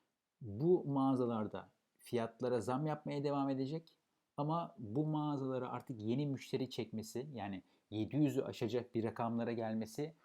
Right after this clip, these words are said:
çok olası gözükmediği için ne yapması gerekiyor? Yeni mağaza açılışlarına, e, hız vermeye devam etmesi gerekiyor. E, burada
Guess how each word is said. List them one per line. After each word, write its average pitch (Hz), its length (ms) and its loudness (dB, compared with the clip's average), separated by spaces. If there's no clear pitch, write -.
çok - 280 -6
olası 127 560 -2
gözükmediği 110 720 0
için 202 300 -6
ne 175 80 2
yapması 127 400 4
gerekiyor? 151 580 0
Yeni 143 340 4
mağaza 143 440 4
açılışlarına, 131 920 -4
e, 107 320 0
hız 143 300 4
vermeye 117 580 0
devam 151 400 4
etmesi 107 360 -2
gerekiyor. 98 560 -2
E, 123 220 -12
burada 180 440 2